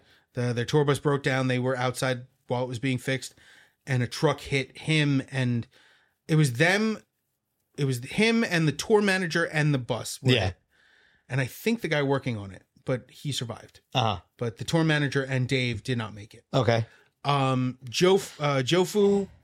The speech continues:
Speaker 1: also in
Speaker 2: Mm-hmm.
Speaker 1: Zandel, uh, also in Transcend.
Speaker 2: Mm-hmm.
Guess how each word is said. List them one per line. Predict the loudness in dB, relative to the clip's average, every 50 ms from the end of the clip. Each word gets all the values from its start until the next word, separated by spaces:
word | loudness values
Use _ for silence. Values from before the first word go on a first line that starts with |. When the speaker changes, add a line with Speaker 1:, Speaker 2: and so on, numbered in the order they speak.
| _ _ _ _ -2
Speaker 1:
also | 0 0 2 2 6 8
in | 10 10 12
Speaker 2:
Mm-hmm. | 10 10 8 6 4
Speaker 1:
Zandel, | 2 2 2 2 0 0 -2 -6 _ _ _ _ _ _ _ _ _ _ _ _ _
uh, | -4 -2 0 0 -2 -2 0
also | 2 2 4 4 4 4
in | 4 4 4
Transcend. | 4 2 2 2 2 0 0 -2 -2 0 0 0 0 0 2 6
Speaker 2:
Mm-hmm. | 6 8 8 8 6